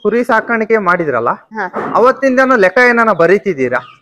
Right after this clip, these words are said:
Speaker 2: ಸರ್, ನಾವು ಒಂದು ಮರಿ ಮಾರ್ಬೇಕಾದ್ರೂನು ಅದ್
Speaker 1: ಹಾ.
Speaker 2: ತಗೊಂಡ್ ಹೋಗ್ಬೇಕಾದ್ರೆ ನಾನ್ ಅದ್ರದ್ದೊಂದ್ ಫೋಟೋ ತಗೊಳ್ತೀನಿ.
Speaker 1: ಹಾ.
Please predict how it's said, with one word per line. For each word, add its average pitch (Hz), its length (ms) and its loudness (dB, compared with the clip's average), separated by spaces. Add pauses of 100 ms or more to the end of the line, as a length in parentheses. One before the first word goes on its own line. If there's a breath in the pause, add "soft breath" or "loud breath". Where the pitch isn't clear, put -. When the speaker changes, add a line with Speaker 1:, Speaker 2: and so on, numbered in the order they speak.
(180)
Speaker 2:
ಸರ್, 311 200 2
ನಾವು 285 420 0
ಒಂದು 254 260 0
ಮರಿ 240 320 -4
ಮಾರ್ಬೇಕಾದ್ರೂನು 226 920 0
ಅದ್ 185 540 -4
Speaker 1:
ಹಾ. 233 40 -2
Speaker 2:
ತಗೊಂಡ್ 240 400 -2
ಹೋಗ್ಬೇಕಾದ್ರೆ 254 440 -2
ನಾನ್ 254 200 -2
ಅದ್ರದ್ದೊಂದ್ 226 400 -4
ಫೋಟೋ 269 280 -2
ತಗೊಳ್ತೀನಿ. 202 500 -4 (280)
Speaker 1:
ಹಾ. 170 360 0